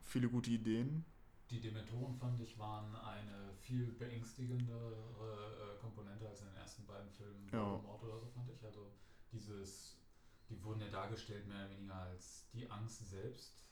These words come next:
Speaker 1: Ja.
Speaker 2: Und das fand ich immer gut gemacht. Auch die Darstellung war okay. Ähm,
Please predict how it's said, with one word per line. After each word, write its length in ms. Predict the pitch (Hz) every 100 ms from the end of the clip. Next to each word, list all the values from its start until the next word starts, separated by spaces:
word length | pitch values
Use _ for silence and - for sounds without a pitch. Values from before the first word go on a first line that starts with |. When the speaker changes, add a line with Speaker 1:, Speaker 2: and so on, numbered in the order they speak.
| - -
Speaker 1:
Ja. 180 | 107 101
Speaker 2:
Und 140 | -
das 80 | -
fand 240 | - 123 117
ich 80 | 123
immer 160 | 120 120
gut 180 | 127
gemacht. 340 | - 123 123 - - -
Auch 80 | 120
die 80 | 127
Darstellung 420 | 113 117 131 131
war 100 | 123 120
okay. 240 | - 131 - - - - - - - - -
Ähm, 680 | 113 110 110 110 110 110